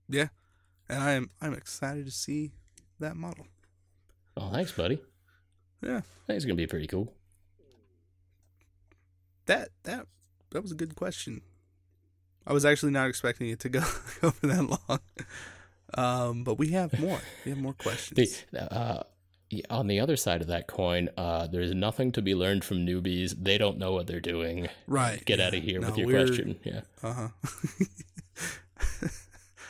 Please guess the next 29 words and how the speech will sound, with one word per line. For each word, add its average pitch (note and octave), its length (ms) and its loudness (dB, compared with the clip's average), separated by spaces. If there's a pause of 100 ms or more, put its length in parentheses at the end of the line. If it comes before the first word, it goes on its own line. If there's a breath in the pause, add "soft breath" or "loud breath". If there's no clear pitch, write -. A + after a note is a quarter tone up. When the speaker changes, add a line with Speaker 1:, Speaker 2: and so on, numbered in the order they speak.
(240 loud breath)
Speaker 1:
Obviously, C#3+ 540 4
we're B2 120 0
not A#2+ 200 0
those A2+ 200 0
people. G2 480 -10 (1500)
I B2 120 2
mean, A#2 360 0 (340)
Speaker 2:
Yeah. - 160 -8 (300)
Speaker 1:
you C#3 180 -4
can E3 140 4
learn C3 160 4
something A2 360 0
from G#2+ 200 -4
everybody G2+ 580 -8
in A2+ 420 -6 (160)
almost A#2+ 400 0
anything, A#2 600 -6 (320)
you D3 140 -2
know? G#2+ 300 -8 (340)
People C3 260 -2
come B2 200 0
at A2+ 120 0
things A#2+ 240 -4
with B2 120 -10
different A#2 280 -2
perspectives. - 720 -4 (100)
So, - 140 -2
of A2+ 100 -4
course, - 520 0